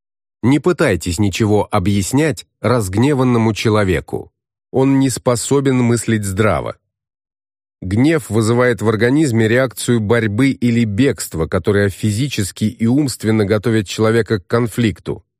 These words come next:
В момент этой реакции организм реагирует на угрозу инстинктивно.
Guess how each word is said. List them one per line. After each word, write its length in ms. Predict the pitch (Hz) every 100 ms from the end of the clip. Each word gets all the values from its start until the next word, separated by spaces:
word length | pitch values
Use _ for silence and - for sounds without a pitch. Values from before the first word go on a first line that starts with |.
| _ _ _ _ _ _ -
В 180 | 95 98
момент 420 | 123 131 127 120
этой 240 | 107 120
реакции 520 | 113 127 131 - 104
организм 640 | 98 98 95 110 120 113 110
реагирует 640 | 113 110 110 120 117 90
на 180 | 110 117
угрозу 540 | 113 107 123 104 113 -
инстинктивно. 1040 | 120 107 - 123 120 - 139 95 71 58